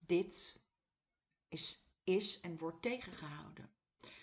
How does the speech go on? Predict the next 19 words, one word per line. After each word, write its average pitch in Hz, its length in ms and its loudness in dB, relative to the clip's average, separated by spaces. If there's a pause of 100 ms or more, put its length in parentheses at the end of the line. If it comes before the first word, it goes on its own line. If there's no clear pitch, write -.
(800)
Gezien 247 680 2
wat 233 180 -6
er 233 80 -6
op 196 140 -10
dit 269 140 -6
moment 220 380 2
speelt, 220 720 4
is 202 140 0
er 214 100 -8
toch 247 180 -12
nog 233 120 -6
wel 208 220 -6
iets 208 200 2
wat 190 180 -8
ik 185 220 -16
over 196 600 -8 (340)
Osmanakik 190 840 0
wil 151 180 -10
vertellen. 147 600 -10